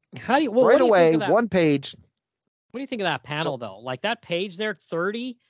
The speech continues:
Speaker 1: And by the way, look how many pages in this book. Thirty-one pages. That's insane.
Speaker 2: Oh,
Speaker 1: But
Speaker 2: yeah. That's in-,
Speaker 1: it
Speaker 2: that's crazy.
Speaker 1: how, you know, Mooney, uh, did that big panel with, like, the big fight scene between Damon and, uh,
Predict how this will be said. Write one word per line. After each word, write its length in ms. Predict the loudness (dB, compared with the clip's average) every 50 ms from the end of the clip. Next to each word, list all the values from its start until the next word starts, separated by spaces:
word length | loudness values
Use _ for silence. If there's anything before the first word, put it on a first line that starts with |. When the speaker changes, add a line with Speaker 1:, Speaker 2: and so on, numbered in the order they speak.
| _ _ _ _
Speaker 1:
And 80 | -10 -4
by 120 | -2 0 0
the 60 | 0
way, 160 | -2 -4 -6 -6
look 100 | -8 -10
how 60 | -10 -8
many 120 | -8 -10
pages 460 | -10 -8 -10 -10 -10 -10 -14 -16 -14
in 100 | -14 -12
this 120 | -12 -12 -12
book. 280 | -10 -10 -10 -10 _ _
Thirty-one 500 | -6 -4 -4 -2 -2 -2 -4 -4 -4 -4
pages. 360 | -6 -8 -8 -8 -10 -12 -12
That's 200 | -12 -12 -10 -10
insane. 460 | -12 -12 -10 -8 -8 -8 -8 -8 -6
Speaker 2:
Oh, 60 | -4 -4
Speaker 1:
But 120 | -4 -4
Speaker 2:
yeah. 60 | -6 -14 _ _ _ -18 -4
That's 220 | -4 -4 -4 -4 -8
in-, 80 | -6 -4
Speaker 1:
it 40 | -2
Speaker 2:
that's 140 | -2 -4 -4
crazy. 420 | -8 -8 -10 -10 -14 _ -20 -20 _ _ _ _ _ _
Speaker 1:
how, 540 | _ -8 -2 0 2 2 4 2 0 -2 -6
you 100 | -10 -6
know, 140 | -6 -4 -4
Mooney, 520 | -2 -2 -2 -2 -4 -4 -6 -6 -8 -10 -10
uh, 100 | -12 -10
did 260 | -6 -4 -6 -4 -4
that 220 | -6 -6 -6 -8 -12 -18 -20 -16 -6
big 300 | -4 -2 -2 -2 -4 -10
panel 380 | -10 -6 -6 -4 -4 -4 -4 -4
with, 160 | -6 -6 -6
like, 200 | -4 -6 -4 -4
the 80 | -6 -4
big 200 | -2 -4 -4 -4
fight 300 | -4 -4 -4 -4 -4 -6
scene 220 | -8 -8 -8 -6
between 320 | -8 -10 -10 -8 -6 -6 -4
Damon 360 | -4 -4 -4 -2 -4 -4 -4
and, 260 | -4 -4 -4 -4 -6 -6
uh, 200 | -6 -6 -6